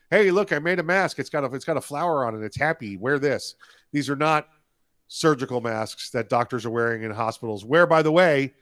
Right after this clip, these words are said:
the hospital room is, or the operating room is probably already about ninety-nine percent germ free. So we're only asking the mask to do one percent of the work, not a hundred percent of the work in a hospital.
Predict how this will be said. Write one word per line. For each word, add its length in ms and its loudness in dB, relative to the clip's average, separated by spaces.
the 80 2
hospital 480 2
room 200 0
is, 140 -2
or 140 0
the 100 0
operating 380 2
room 140 -2
is 100 -4
probably 300 0
already 180 0
about 240 0
ninety-nine 440 -4
percent 340 -8
germ 300 -4
free. 360 -4
So 140 0
we're 140 4
only 200 2
asking 320 -2
the 80 -4
mask 360 -2
to 80 -8
do 120 -4
one 280 -2
percent 320 -6
of 60 -8
the 80 -4
work, 300 0
not 180 0
a 40 -2
hundred 280 -4
percent 260 -4
of 80 -6
the 60 -4
work 220 -4
in 60 -6
a 40 -4
hospital. 420 -8